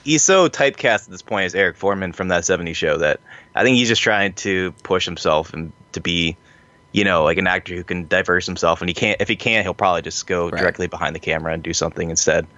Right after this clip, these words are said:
Speaker 2: And he never had the mo-, he didn't have the most graceful exit from that show, to be fair.
Speaker 1: No, I, I heard he wasn't a great coworker to work with on that show. I think that was what I was going for before. Like, I think he had a bit of an ego at that point,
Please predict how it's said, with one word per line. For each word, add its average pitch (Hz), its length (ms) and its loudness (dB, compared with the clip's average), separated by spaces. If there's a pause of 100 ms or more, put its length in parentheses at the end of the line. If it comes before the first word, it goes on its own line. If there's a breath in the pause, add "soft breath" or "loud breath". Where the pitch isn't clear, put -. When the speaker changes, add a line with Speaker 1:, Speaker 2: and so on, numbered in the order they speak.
(140 soft breath)
Speaker 2:
And 156 80 2
he 180 60 4
never 202 200 4
had 127 320 0
the 120 140 -4
mo-, 117 80 -2
he 123 100 -4
didn't 165 160 4
have 151 100 2
the 131 60 -4
most 123 200 -2
graceful 104 440 0
exit 92 400 -2
from 95 180 -8
that 82 180 -8
show, 87 320 -4
to - 60 -12
be 69 120 -14
fair. 80 340 -10
Speaker 1:
No, 127 380 4
I, 135 180 4
I 139 80 4
heard 175 160 4
he 160 60 0
wasn't 139 300 4
a 110 40 0
great 104 340 2 (240)
coworker 95 480 0
to 82 80 -4
work 87 220 -4
with 85 160 -6
on 85 100 -2
that 82 160 -4
show. 85 280 0 (220)
I 98 120 2
think 113 140 0
that 120 80 4
was 107 120 2
what 104 80 4
I 104 40 6
was 98 80 -4
going 98 200 0
for 95 160 -2
before. 92 400 0
Like, 87 140 2
I 90 60 0
think 101 180 -2
he 104 120 -2
had 95 140 2
a 78 40 -8
bit 92 140 4
of 82 80 -2
an 85 60 -8
ego 82 300 0
at 80 100 -2
that 80 160 2
point, 78 340 -4